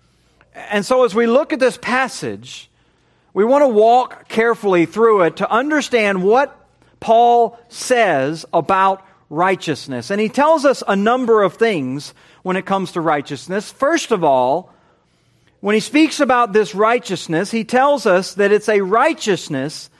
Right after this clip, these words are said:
that is now manifested in the cross. It is, first of all, a righteousness that is now manifested or made clear or put on display in the cross.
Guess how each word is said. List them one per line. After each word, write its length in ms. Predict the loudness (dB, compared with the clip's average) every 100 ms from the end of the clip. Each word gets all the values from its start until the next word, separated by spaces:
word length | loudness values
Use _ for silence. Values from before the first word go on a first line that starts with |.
| _ _ -4
that 160 | 0 2
is 200 | 0 0
now 640 | -2 0 2 4 4 0 -6 _ -8
manifested 1120 | -4 0 2 0 0 0 0 -2 -2 -2 -4 -2
in 200 | 0 0
the 120 | -2
cross. 760 | 0 0 0 -2 -14 -20 -20 _ _ _ _ 0
It 160 | 2
is, 180 | 2 0
first 440 | -2 0 0 -2
of 100 | 0
all, 260 | 4 4 4
a 120 | 2 2
righteousness 1120 | 2 2 0 -2 -4 -4 -6 -8 -8 -14 -20 _ _
that 140 | -2 0
is 200 | 0 0
now 640 | -2 0 2 4 2 -2 -12 -10
manifested 1200 | -4 0 2 2 0 0 -4 -4 -8 -6 -6 -6 _
or 260 | -2 0 0
made 500 | 0 2 2 0 -4
clear 720 | -2 0 2 2 0 -2 -4 -6
or 180 | -2 -2
put 240 | 0 0 2
on 260 | 2 2
display 840 | 0 0 -4 0 0 2 2 2 0
in 320 | 0 0 2
the 100 | -2
cross. 840 | 0 2 2 0 -6 -20 -20 -20